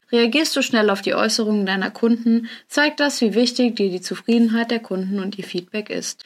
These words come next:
Eine stetige Verbesserung der Produkte und Dienstleistungen ist die positive Folge.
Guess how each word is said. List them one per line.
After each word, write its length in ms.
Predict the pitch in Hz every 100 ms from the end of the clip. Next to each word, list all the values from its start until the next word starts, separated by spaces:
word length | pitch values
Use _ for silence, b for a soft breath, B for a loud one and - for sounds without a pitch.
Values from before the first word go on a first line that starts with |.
| B
Eine 220 | - 247
stetige 460 | 254 311 320 320 277
Verbesserung 560 | 254 202 202 220 214 208
der 80 |
Produkte 440 | 190 185 196 220 233
und 140 | 202
Dienstleistungen 880 | 202 220 - 214 214 - 214 208 214 B B
ist 180 | - 330
die 60 | 269
positive 640 | 247 247 233 233 254 269
Folge. 480 | - 180 185 190